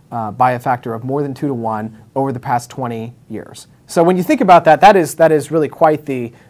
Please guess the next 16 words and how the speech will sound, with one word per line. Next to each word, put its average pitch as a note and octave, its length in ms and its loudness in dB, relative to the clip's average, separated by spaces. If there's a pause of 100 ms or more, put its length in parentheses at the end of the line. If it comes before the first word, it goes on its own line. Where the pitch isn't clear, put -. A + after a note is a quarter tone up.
(120)
um, A2 540 -6
quite E3 180 -2
the C#3+ 60 -8
metric C3 280 -6
for A2+ 100 -12
success. - 500 -10 (260)
Um, B2 240 -6
and D#3+ 120 0
if D#3 100 -6
you F3 80 -4
email G3 340 0
us, C#3 280 -2
uh, C3 260 -4
focus, F#3 640 -2 (360)
uh, A#2+ 260 -2 (280)
uh, A2+ 260 -2